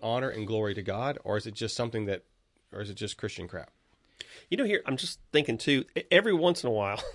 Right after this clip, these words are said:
Speaker 2: <laughs> going another direction, there are, sometimes there's a book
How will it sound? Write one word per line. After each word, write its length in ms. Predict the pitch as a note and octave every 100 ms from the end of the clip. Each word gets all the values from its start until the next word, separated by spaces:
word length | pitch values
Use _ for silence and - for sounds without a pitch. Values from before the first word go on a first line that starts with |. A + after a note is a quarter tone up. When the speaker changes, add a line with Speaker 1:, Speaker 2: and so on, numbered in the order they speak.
| - -
Speaker 2:
<laughs> 340 | - - _ -
going 160 | A2+
another 240 | G2+ A#2 A2
direction, 380 | G2 A2+ - E3 - - - - -
there 180 | F3 -
are, 400 | E3+ A3+ E3 C3+ _ _ _ _ _ _ - - _ _ - - _ _ _ _ _ _ _ -
sometimes 420 | - A3 A3 D#3+
there's 200 | D3+ D3
a 80 | B2
book 480 | G2+ G2+ A#2+ -